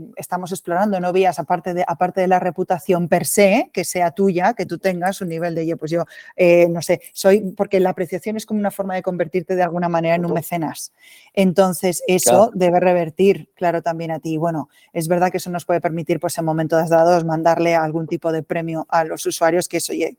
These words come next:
Speaker 1: pues has, llevas apoyando no sé cuánto tiempo a creadores, aquí tienes tam-, sabes, un activo digital", por ejemplo, para poder, eh, o sea, que es tuyo, y luego ya, pues, tú decides lo que haces con él o todo. Entonces, va generando reputación, que esa reputación a la larga, pues,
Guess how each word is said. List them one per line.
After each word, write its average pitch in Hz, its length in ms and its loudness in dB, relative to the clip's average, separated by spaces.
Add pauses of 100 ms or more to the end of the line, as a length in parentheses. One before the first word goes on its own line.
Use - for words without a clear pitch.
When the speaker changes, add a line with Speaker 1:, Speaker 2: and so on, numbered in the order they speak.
Speaker 1:
pues - 260 -6
has, - 300 0
llevas 170 380 2
apoyando 165 480 -2
no 160 100 -8
sé 165 120 -8
cuánto 160 280 0
tiempo 165 260 -2
a 156 40 -2
creadores, 165 580 4 (480)
aquí 165 220 -2
tienes 170 300 -2
tam-, 160 260 -8
sabes, - 380 -4
un 170 100 -6
activo 165 340 0
digital", 156 500 -2
por 151 140 -4
ejemplo, 160 400 -4
para 151 220 0
poder, 156 380 -4 (280)
eh, 170 560 2
o - 60 -2
sea, 170 120 0
que 175 100 -6
es - 80 -6
tuyo, 170 340 0 (160)
y 165 80 -4
luego 156 180 0
ya, 156 140 0
pues, 156 140 -10
tú 165 100 -4
decides 160 340 -2
lo 151 80 -6
que 160 80 -6
haces - 180 -12
con 165 160 -6
él 170 300 0
o 143 60 -4
todo. 147 160 -6
Entonces, 175 420 -4
va 175 160 2
generando 185 440 0
reputación, - 640 -6 (480)
que - 80 -4
esa 165 120 -4
reputación 165 520 0
a 165 60 4
la 165 120 6
larga, 165 220 0
pues, 175 240 -8